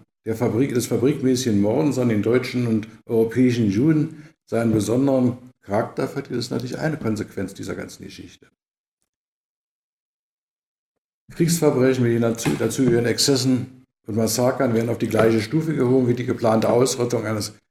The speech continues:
einer ganzen großen Volksgruppe mit ihren millionenfachen Opfern. Über all dies lässt sich natürlich streiten, diskutieren,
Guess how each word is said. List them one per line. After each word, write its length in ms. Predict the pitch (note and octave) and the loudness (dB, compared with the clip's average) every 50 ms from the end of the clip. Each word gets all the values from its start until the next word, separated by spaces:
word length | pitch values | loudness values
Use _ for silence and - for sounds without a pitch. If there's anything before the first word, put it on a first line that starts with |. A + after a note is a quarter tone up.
| _ _ _ _ - | _ _ _ _ -6
einer 200 | A2+ G#2+ G#2+ G2 | -4 -2 -2 0
ganzen 400 | G#2+ A#2 C3 B2+ B2+ B2+ B2 G2 | 0 0 0 0 0 -2 -4 -2
großen 340 | - A2 A#2 A2+ A2 G#2+ G2+ | 0 0 0 0 0 -2 -2
Volksgruppe 640 | - A#2 A#2+ B2 A#2+ - - - - A#2 A2+ A2+ | -2 0 0 0 0 -4 -10 -12 -10 -4 -2 0
mit 160 | G#2 G2+ - | 0 0 -2
ihren 180 | - G#2+ G#2+ G#2 | -2 -2 0 0
millionenfachen 580 | G2+ G2+ G#2+ G#2+ G#2+ G#2+ G#2+ A2 F#2+ F#2+ - | 0 0 0 0 0 -2 -4 -4 -6 -8 -6
Opfern. 440 | - - - - - C3+ B2+ C3 C3 B2+ - - _ _ _ _ _ _ _ _ _ - | -8 -8 -10 -10 -8 -6 -6 -6 -6 -8 -12 -20 _ _ _ _ _ _ _ _ _ -6
Über 240 | C3 A#2+ B2 C3+ G#2 | -4 0 0 2 2
all 220 | B2 B2 B2+ A#2 | 4 4 4 2
dies 280 | A2 C3 D#3 - - - | 2 0 -2 -2 0 0
lässt 180 | C3 C3+ - | 0 0 0
sich 120 | - B2+ B2 | -2 -2 0
natürlich 320 | B2+ B2 B2+ D3 C3+ - | 0 0 -2 -4 -8 -10
streiten, 480 | - - - C3 C#3+ D3+ D3+ - G2+ G2 | -10 -8 -2 0 0 0 0 0 -2 -4
diskutieren, 640 | A2 G#2 - - G#2+ - - - D#3 B2+ G#2 G2 | -4 -4 -6 -6 -8 -8 -6 -2 -2 0 0 -2